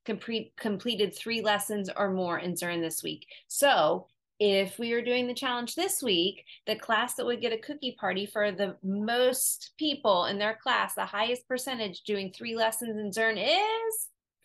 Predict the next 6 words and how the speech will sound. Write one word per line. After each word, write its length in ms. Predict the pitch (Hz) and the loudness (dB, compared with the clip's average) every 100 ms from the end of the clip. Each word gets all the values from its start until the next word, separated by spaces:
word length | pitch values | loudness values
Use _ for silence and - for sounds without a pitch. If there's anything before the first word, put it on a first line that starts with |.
| - - | -20 -4
Miss 220 | 214 202 185 | -2 0 4
Meyer's 480 | 240 339 247 190 | 4 6 4 2
fourth 320 | - 196 185 - | 0 0 0 2
grade 240 | 185 - | 0 0
class. 300 | 185 151 147 | 0 -2 -2
Man, 580 | 262 349 539 392 202 220 | -6 -4 0 2 2 0